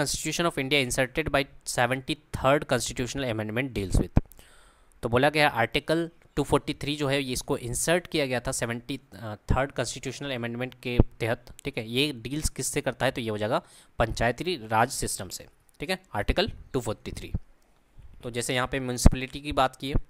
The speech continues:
ठीक है, कि municipality का member कितना होना चाहिए, होना चाहिए, अ, must be twenty-four, twenty-one years।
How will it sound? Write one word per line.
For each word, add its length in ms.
ठीक 100
है, 60
कि 60
municipality 420
का 80
member 320
कितना 220
होना 100
चाहिए, 160
होना 260
चाहिए, 280
अ, 240
must 240
be 120
twenty-four, 460
twenty-one 640
years। 360